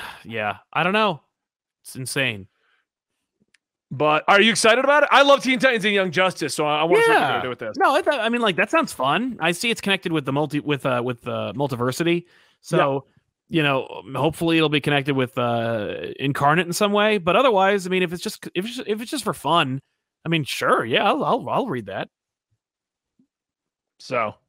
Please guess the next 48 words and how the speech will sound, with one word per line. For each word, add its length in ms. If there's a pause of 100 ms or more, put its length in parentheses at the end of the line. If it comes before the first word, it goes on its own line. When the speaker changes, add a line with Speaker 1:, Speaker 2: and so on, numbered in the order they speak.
(360)
Speaker 1:
Yeah, 180
that's 140
Speaker 2:
All 60
Speaker 1:
all 40
I 40
Speaker 2:
right. 40
Speaker 1:
have 120
to 40
say 80
about 220
that. 120
I'm 100
sorry. 240
Speaker 2:
I 20
mean, 100
there's 300
not 120
much 160
more 120
to 80
say. 320
They 180
announced 300
a 60
book 260
with 100
a 40
cast 420
on 160
it, 100
and 140
we 60
don't 120
know 80
anything 160
Speaker 1:
Yeah. 140
Speaker 2:
about 100
this 80
universe, 400
which 140
is 80
what 160
my 80
point 320
is. 120
Why 180
have 100
we, 100